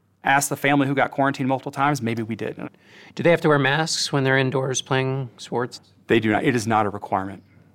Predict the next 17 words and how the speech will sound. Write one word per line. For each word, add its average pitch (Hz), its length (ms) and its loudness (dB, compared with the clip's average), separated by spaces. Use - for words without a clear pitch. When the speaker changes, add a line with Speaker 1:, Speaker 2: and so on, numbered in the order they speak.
Speaker 2:
Now, 123 200 0
why 151 300 4
is 147 120 -2
that? 143 380 -2
'Cause 131 220 -2
you 135 80 0
got, 156 180 2
you - 120 -8
have 147 140 -6
to 175 60 -6
do 175 100 0
it 160 40 2
in 120 80 -6
the 104 60 -8
class. 170 520 0
Speaker 1:
Yeah. 131 680 0
Um, 147 540 4